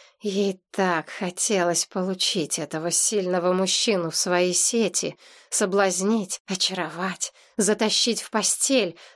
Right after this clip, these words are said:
трахать его до умопомрачения и пить, пить, пить эту потрясающую энергию, насколько его и ее хватит.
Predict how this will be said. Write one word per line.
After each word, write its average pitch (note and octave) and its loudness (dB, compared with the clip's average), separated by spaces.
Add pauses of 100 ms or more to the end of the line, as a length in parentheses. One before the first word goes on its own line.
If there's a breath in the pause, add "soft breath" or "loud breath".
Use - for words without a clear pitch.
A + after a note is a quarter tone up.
трахать A3+ 0
его G#3 2
до G#3 2
умопомрачения A3 2 (180 loud breath)
и A#3+ 4
пить, C4 2 (340 loud breath)
пить, D#4+ 2 (340 soft breath)
пить A#3 4
эту G#3+ 0
потрясающую G#3 2
энергию, F3 2 (320 soft breath)
насколько A#3+ 2
его A#3 4
и A3+ 4
ее G#3+ 2
хватит. A3+ -2